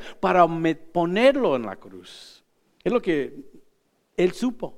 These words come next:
Porque recuerdan que le dijo, "Oiga, dile a, a estos que se calmen, por, por favor. Están diciendo, 'Hosana, bendito aquel que viene en nombre del,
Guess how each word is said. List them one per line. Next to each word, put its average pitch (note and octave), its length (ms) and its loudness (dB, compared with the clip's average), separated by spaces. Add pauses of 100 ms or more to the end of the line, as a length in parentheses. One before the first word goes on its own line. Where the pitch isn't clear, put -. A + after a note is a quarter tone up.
(840)
Porque D#3+ 240 2
recuerdan F3+ 480 4
que F3 120 0
le D#3 200 0
dijo, E3 400 -2 (280)
"Oiga, D#3+ 280 -8 (580)
dile B2+ 400 -6 (380)
a, G#2+ 60 -14
a F#2+ 100 -16
estos C#3 300 -14
que B2+ 100 -14
se - 240 -20
calmen, - 640 -8
por, - 180 -20 (200)
por - 140 -14
favor. C3+ 560 -10
Están B2+ 260 -8
diciendo, C3+ 460 -8
'Hosana, C3 640 -10
bendito A2 380 -12
aquel D#3+ 300 -8
que C3+ 120 -8
viene D3 220 -6
en C3 100 -8
nombre F#3+ 260 -8
del, B2+ 100 -16